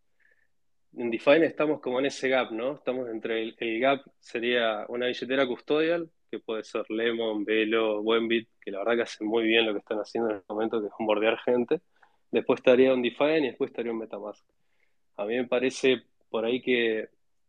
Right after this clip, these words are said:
eh, la interacción con protocolos y demás para un usuario avanzado, y después la parte de onboarding, que es muy simple, que la está haciendo bien cualquier otra de las wallets que hay en el, en la industria, llegan a un punto, un límite donde el usuario dice, "Bueno,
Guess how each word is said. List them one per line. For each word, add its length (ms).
eh, 440
la 100
interacción 440
con 160
protocolos 560
y 40
demás 240
para 200
un 80
usuario 380
avanzado, 580
y 180
después 440
la 180
parte 220
de 60
onboarding, 580
que 120
es 60
muy 160
simple, 400
que 80
la 80
está 180
haciendo 340
bien 200
cualquier 380
otra 260
de 60
las 120
wallets 320
que 120
hay 100
en 100
el, 180
en 120
la 80
industria, 520
llegan 280
a 20
un 160
punto, 320
un 100
límite 380
donde 260
el 60
usuario 320
dice, 240
"Bueno, 280